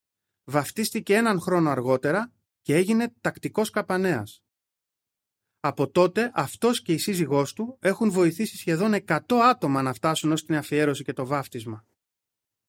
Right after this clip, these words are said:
Όταν κατάλαβα τον σκοπό της ζωής,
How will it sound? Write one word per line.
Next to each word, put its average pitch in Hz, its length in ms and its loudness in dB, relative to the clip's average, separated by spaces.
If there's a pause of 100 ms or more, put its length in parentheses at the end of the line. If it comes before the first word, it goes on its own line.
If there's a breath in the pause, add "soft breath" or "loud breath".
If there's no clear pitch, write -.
(160)
Όταν 220 300 2
κατάλαβα 175 580 2
τον 139 140 0
σκοπό 135 360 0
της 156 160 -4
ζωής, 127 460 -2